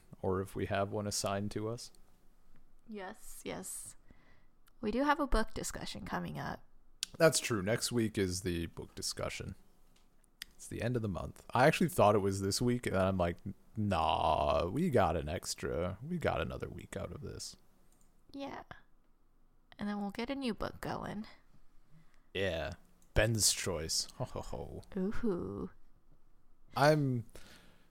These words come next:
Speaker 1: kinda tempted to just make it the Gothic Lesbian Necromancers one. <laughs>
Speaker 2: I guess I wouldn't be opposed, so I could read something new.
Speaker 1: It's interesting.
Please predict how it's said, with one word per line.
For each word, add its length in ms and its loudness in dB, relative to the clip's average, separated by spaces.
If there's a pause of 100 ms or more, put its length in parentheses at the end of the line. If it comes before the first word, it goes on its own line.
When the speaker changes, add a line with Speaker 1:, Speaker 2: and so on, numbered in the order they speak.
(580)
Speaker 1:
kinda 260 6
tempted 380 -2
to 60 -4
just 260 -6
make 220 -4
it 80 -14
the 80 -6
Gothic 460 -2 (280)
Lesbian 420 -6
Necromancers 800 -6
one. 220 -8 (920)
<laughs> 960 4
Speaker 2:
I 120 0
guess 200 4
I 100 8
wouldn't 280 4
be 140 4
opposed, 500 12
so 100 2
I 100 0
could 200 -4
read 280 -2
something 380 -2
new. 340 -4 (1000)
Speaker 1:
It's 220 -2
interesting. 840 0